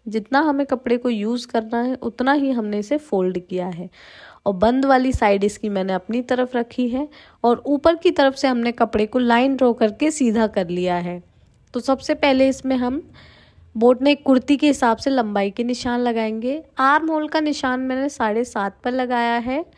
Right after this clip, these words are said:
और कमर का निशान मैंने साढ़े चौदह इंच पर लगाया है और हिप का निशान मैंने इक्कीस इंच पर लगाया है। उसके बाद जितना हमें टोटल लेंथ रखना है उसमें हमें दो इंच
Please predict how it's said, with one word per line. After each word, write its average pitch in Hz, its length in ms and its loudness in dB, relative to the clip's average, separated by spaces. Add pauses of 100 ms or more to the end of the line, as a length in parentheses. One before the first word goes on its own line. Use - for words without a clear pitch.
(320)
और 247 100 -2 (100)
कमर 277 280 2
का 302 140 0
निशान 254 420 -2
मैंने 240 240 -4
साढ़े 220 340 -2
चौदह 196 340 -4
इंच 233 240 -6
पर 247 140 -4
लगाया 233 480 -2
है 240 200 -4 (460)
और 220 120 0
हिप 240 300 -4
का 277 100 2
निशान 233 440 -4
मैंने 233 320 -2
इक्कीस 247 560 -6
इंच 196 200 -6
पर 196 140 -4
लगाया 185 440 -8
है। 185 220 -10 (480)
उसके 262 240 2
बाद 262 240 4
जितना 254 340 2
हमें 269 240 2
टोटल 247 460 2
लेंथ 208 320 0
रखना 233 360 -2
है 262 240 -2 (160)
उसमें 254 300 -4
हमें 240 340 -2
दो 220 220 6
इंच 262 380 0